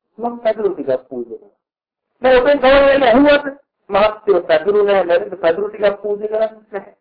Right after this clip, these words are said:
ඔබට හිතුණා. ඔබ මොකද කළේ? පැදුරු ටිකක් පූජා කළා. අන්න ඔබ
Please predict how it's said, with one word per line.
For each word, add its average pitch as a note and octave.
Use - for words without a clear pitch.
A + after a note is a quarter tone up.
ඔබට A#3
හිතුණා. -
ඔබ A#3
මොකද G3
කළේ? G3+
පැදුරු G#3+
ටිකක් G3+
පූජා A#3
කළා. -
අන්න A#3
ඔබ G#4+